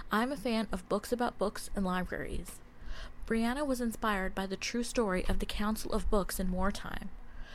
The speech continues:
the World War Two organization founded by booksellers, publishers, librarians, and authors to use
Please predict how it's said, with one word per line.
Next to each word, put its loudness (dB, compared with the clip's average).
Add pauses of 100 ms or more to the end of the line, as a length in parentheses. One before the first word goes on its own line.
(120)
the 4
World 2
War 4
Two -2
organization 0
founded 0
by 0
booksellers, 0 (280)
publishers, 2
librarians, 0
and -2
authors -2 (300)
to -2
use 0